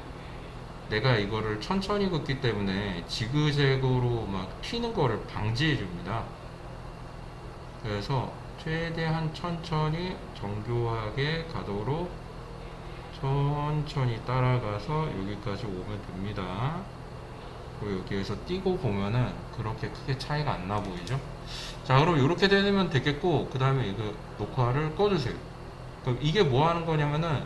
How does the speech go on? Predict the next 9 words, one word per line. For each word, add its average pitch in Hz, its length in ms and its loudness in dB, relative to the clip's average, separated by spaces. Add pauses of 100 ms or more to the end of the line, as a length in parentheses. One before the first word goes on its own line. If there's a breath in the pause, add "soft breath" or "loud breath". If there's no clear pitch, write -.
(100)
요게 123 640 4 (2250)
지금 135 280 4
이게 113 420 2 (240)
뚜렷해지는 247 720 4
정도, 110 420 2 (1200)
그죠? 135 320 0 (600)
그러니까 123 260 0
뭐예요, 135 420 6
이게? 131 320 2